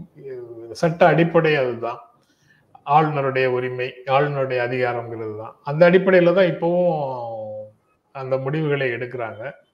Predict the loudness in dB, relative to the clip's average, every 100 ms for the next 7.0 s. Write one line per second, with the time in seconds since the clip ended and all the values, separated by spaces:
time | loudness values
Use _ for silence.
0 | _ -14 -2 4 4 4 2 2 2 2
1 | 0 0 0 0 0 -2 -4 -6 -6 -6
2 | -6 -4 -2 -2 -2 0 0 0 -2 -4
3 | -8 -8 -6 -8 -8 -12 -8 -6 -6 -6
4 | -8 -12 -20 _ _ -4 0 2 2 2
5 | 0 -2 -4 -6 -8 -8 -6 -4 -6 -8
6 | -12 -12 -12 -12 -12 -14 -12 -12 -12 -16